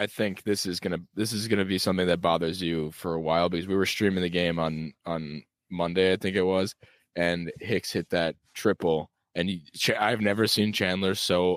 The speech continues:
upset before. Chandler is a, a man who usually keeps it together, and he's not upset w-, unless it comes to I K F or Hicks for that matter, honestly. So it was, it was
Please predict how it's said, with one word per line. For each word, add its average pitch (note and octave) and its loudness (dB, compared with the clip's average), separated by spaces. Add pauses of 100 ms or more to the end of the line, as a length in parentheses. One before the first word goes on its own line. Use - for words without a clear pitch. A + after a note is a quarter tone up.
upset E2+ -4
before. F#2 -2 (120)
Chandler A2+ 2
is G2+ 2
a, F#2+ 2 (140)
a G2 0
man F#2 2
who G2 -2
usually F#2 0
keeps - -2
it - -12
together, E2+ 0 (360)
and F2 -2
he's F2 -6
not F2+ 0 (160)
upset F#2 0
w-, E2+ -2
unless G2 0
it E2 -8
comes F#2 -8
to C#2+ -2
I D#2+ -2
K F2 -4
F D#2+ -4
or - 4
Hicks - -2
for - -4
that D2 2
matter, D#2 -2
honestly. D2 -6
So E2 -4
it - -2
was, E2 -4
it - -8
was E2 -8